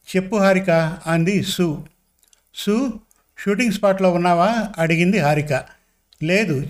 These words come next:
చెప్పు," చెప్పింది సూ. మొదటి పరిచయంలోనే సరళంగా చెప్పేస్తుంది సూ.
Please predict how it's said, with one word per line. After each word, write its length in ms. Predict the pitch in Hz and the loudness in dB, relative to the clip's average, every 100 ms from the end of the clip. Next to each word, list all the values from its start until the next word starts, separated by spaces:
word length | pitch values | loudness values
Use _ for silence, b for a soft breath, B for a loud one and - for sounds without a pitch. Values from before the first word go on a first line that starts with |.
| 180 | -4
చెప్పు," 400 | 185 202 - - _ _ _ _ - 165 | -2 -2 -4 -8 _ _ _ _ -4 -2
చెప్పింది 400 | 156 175 180 196 | 0 0 0 -2
సూ. 340 | - 131 - _ b b _ - | -2 -4 -8 _ b b _ -2
మొదటి 360 | 156 170 196 202 | 0 2 0 0
పరిచయంలోనే 800 | 185 185 196 180 180 180 240 | 0 0 2 2 2 2 0
సరళంగా 560 | 185 165 170 175 185 190 | 0 0 0 2 2 0
చెప్పేస్తుంది 800 | 165 156 165 156 165 180 185 160 | -2 -2 -2 -2 0 2 2 0
సూ. 400 | 156 175 143 | 0 0 0